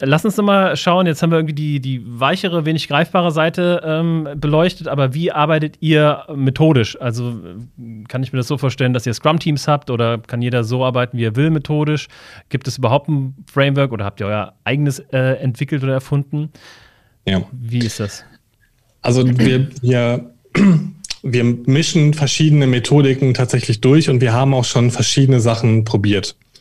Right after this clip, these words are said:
Speaker 2: Auch schon quasi zum, zum Start von Brandneo,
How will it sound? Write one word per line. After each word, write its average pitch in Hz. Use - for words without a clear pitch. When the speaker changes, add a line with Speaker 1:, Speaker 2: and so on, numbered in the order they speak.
Speaker 2:
Auch 113
schon 113
quasi 113
zum, 120
zum 110
Start 131
von 127
Brandneo, 123